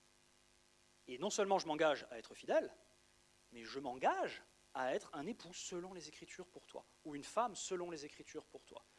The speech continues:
C'est pour ça que je vous dis que maintenant, il va falloir tout remettre à plat parfois, et il va falloir retravailler là-dessus, reprendre les Écritures,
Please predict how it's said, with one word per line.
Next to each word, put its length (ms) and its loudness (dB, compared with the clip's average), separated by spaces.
C'est 60 -20
pour 80 -6
ça 60 4
que 60 2
je 40 -8
vous 60 -8
dis 80 -12
que 100 -14
maintenant, 160 -4
il 60 -4
va 80 -2
falloir 240 -2
tout 120 -10
remettre 260 -2
à 40 0
plat 200 -4
parfois, 360 -6
et 60 -14
il 60 -2
va 60 0
falloir 240 0
retravailler 580 -2
là-dessus, 380 -8
reprendre 460 -4
les 120 -8
Écritures, 460 -14